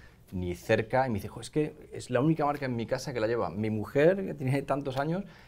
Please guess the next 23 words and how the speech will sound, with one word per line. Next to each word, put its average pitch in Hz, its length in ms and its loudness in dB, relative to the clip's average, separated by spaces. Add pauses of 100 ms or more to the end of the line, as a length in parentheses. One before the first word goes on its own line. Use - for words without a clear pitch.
(100)
y 120 140 4
mi 113 160 4
hija 131 260 2
de 127 280 6
dieciséis, 120 680 2
e 123 40 -2
incluso 113 340 -2
mi 107 280 2
hijo 113 200 0
en 107 60 2
algún 104 140 0
caso, 101 240 -4
tal, 92 120 -6
tal". 80 120 -4
Y 80 40 -6
dices, - 140 -14
"Joder, 104 140 -10
una 107 120 -6
marca 117 260 0
que 107 120 -2
por 107 140 -8
lo 92 60 -6
general... 110 300 0